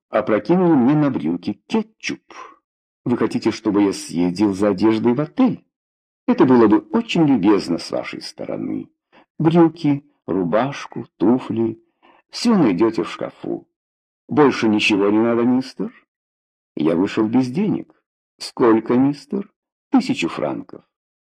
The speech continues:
Норберт достал из кармана две ассигнации по пятьсот франков. «Возьмите, пожалуйста. Может, нужно ещё?» «Нет, нет, спасибо. Этого достаточно».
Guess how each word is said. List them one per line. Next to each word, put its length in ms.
Норберт 680
достал 440
из 120
кармана 440
две 220
ассигнации 920
по 140
пятьсот 440
франков. 600
«Возьмите, 580
пожалуйста. 840
Может, 320
нужно 320
ещё?» 640
«Нет, 320
нет, 200
спасибо. 680
Этого 260
достаточно». 880